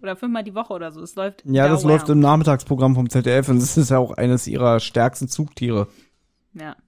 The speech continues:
Speaker 2: Ja,
Speaker 1: Gut.
Speaker 2: gut. Also Horst Lichter hat einen
Speaker 1: <laughs>
Speaker 2: Fabergé-Ei bei Bares für Rares.
Speaker 1: Nein, hat er nicht, hat er nicht. Eben. Also, wo soll, nein, hat er nicht. Der hat dann nur einen Witz gemacht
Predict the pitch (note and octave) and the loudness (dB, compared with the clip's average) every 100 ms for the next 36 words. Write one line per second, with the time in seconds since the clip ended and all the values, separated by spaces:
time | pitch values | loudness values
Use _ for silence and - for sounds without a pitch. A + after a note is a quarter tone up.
0 | _ _ _ - - - _ _ _ _ | _ _ _ -20 -20 -20 _ _ _ _
1 | - D3 E3 G#3+ E3+ - - B2+ E3 E3+ | 2 4 6 4 4 0 -4 2 4 6
2 | F3 D3 E3+ E3 E3+ E3+ F3 D3+ D#3+ D#3 | 4 4 2 2 -2 2 2 2 0 2
3 | C#3+ C#3+ D3 C#3 C3+ C3 D3 C#3+ C3+ B2+ | 2 2 2 2 4 4 4 4 2 4
4 | B2+ B2+ - B2 B2 D3 F#3+ A#3 A#3 A3 | 4 2 0 0 2 0 2 0 -2 -2
5 | A3+ A#3+ C#4+ D4+ C#4 A3 A3 B3+ B3+ B3 | 0 0 -2 -2 -4 -6 -6 -6 -4 -4
6 | C#4 C#4+ - B3 A#3 A3 B3+ A#3 B3 G#3+ | -4 -6 -10 -12 -10 -8 -8 -10 -14 -12
7 | A#3 F#3 F3 F3+ F#3+ F#3+ G3 G3+ G3 F#3+ | -12 -14 -18 -14 -14 -14 -16 -12 -12 -12
8 | F#3+ G3+ G3+ E3 F3 F#3+ F3 E3 D#3 _ | -14 -12 -12 -14 -16 -14 -14 -14 -20 _
9 | _ _ F#3+ F#3+ G3 G3+ G3 A3+ - D#3+ | _ _ -14 -10 -8 -8 -10 -12 -14 -14
10 | D#3+ - _ | -16 -16 _